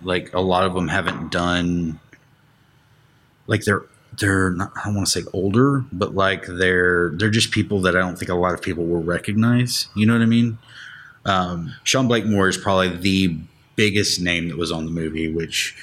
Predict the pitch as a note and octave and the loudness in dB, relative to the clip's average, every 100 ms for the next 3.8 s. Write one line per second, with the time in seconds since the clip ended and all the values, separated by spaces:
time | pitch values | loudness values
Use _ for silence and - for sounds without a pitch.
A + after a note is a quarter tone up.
0 | - - - - F2+ E2+ E2+ - F#2+ F2 | -18 -16 -18 -4 -2 -2 -4 -2 0 0
1 | E2+ F2+ F2 E2+ E2 - - - G2+ G2 | 0 2 2 0 -2 -4 -6 -2 0 4
2 | G2 F#2+ F#2 F2 E2+ D#2+ D#2 F2 F2 E2+ | 4 4 2 0 -2 -4 -2 -2 0 0
3 | E2+ E2+ E2 E2 D#2+ E2 D#2+ | 0 -2 0 -2 -2 -2 -4